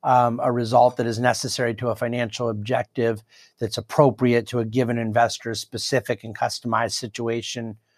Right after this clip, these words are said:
All of those things can and should be done. It's what we do. It's a lot, it's what a lot of great wealth managers do. But,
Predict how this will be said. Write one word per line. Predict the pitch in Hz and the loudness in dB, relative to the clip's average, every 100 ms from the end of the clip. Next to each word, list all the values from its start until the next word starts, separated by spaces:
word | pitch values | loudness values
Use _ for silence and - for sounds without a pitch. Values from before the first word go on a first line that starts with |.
| _ _ _ | _ _ _
All | 131 143 156 | 4 8 8
of | 156 | 6
those | 151 | 4
things | - 147 139 | 0 -2 -4
can | - 147 139 139 | -4 -2 0 0
and | 131 | -4
should | 143 123 | -6 -4
be | 123 | -6
done. | 113 117 120 117 | -2 0 0 -2
It's | 110 | -4
what | 113 110 | -8 -4
we | 127 | -4
do. | 120 123 | -2 -2
It's | 120 | -2
a | 147 | 4
lot, | 147 147 | 4 4
it's | 143 - | -2 2
what | 156 | 2
a | |
lot | 110 123 113 | 6 6 4
of | 107 | -2
great | 117 113 | -6 -6
wealth | 131 117 | -6 -4
managers | 127 123 131 143 127 | -2 -2 -2 -6 -4
do. | 170 262 214 - _ _ _ _ _ _ _ | -2 -2 -2 -8 _ _ _ _ _ _ _
But, | - 123 117 | 2 4 2